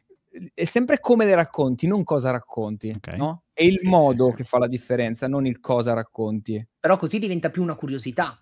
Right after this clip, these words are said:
Speaker 4: Cioè, se uno volesse
Speaker 1: È
Speaker 4: fare
Speaker 1: curiosità.
Speaker 4: un
Speaker 3: Sì,
Speaker 4: programma
Speaker 3: ci
Speaker 4: di
Speaker 3: sta la curiosità.
Speaker 4: informazione sul gaming.
Speaker 1: A quel punto, come abbiamo fatto noi con wag in quel periodo, fai un programma di informazione sul gaming, questo non è detto che però agli editori interessa,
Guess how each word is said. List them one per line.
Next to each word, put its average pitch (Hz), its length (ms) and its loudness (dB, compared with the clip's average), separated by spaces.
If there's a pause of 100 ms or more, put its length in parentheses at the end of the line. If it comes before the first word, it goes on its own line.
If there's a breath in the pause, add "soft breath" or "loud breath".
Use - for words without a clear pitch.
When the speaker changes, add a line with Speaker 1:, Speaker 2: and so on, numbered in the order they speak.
Speaker 4:
Cioè, - 160 -4
se - 160 -4
uno 202 440 2
volesse 175 480 0
Speaker 1:
È 254 80 6
Speaker 4:
fare 190 120 2
Speaker 1:
curiosità. 147 600 4
Speaker 4:
un - 20 -2 (140)
Speaker 3:
Sì, 185 40 2
Speaker 4:
programma 202 300 2
Speaker 3:
ci 202 60 0
Speaker 4:
di 208 40 2
Speaker 3:
sta 196 100 4
la 214 120 0
curiosità. 202 460 2
Speaker 4:
informazione 214 340 2
sul 165 240 -4
gaming. 180 560 0 (240)
Speaker 1:
A - 100 -16
quel 151 240 2
punto, 151 540 0
come 127 140 -4
abbiamo 120 180 -2
fatto 117 300 -6
noi 127 120 2
con 123 180 -2
wag 120 360 2
in 110 80 -4
quel 120 180 -4
periodo, 262 640 -2
fai 156 200 -4
un 151 80 -2
programma 165 280 2
di 123 60 2
informazione 160 420 -2
sul 294 140 -4
gaming, 202 420 0
questo 170 300 -2
non 151 140 -2
è 202 60 -2
detto 170 260 0
che 220 80 -2
però 156 200 2
agli 156 180 0
editori 147 360 0
interessa, 131 720 0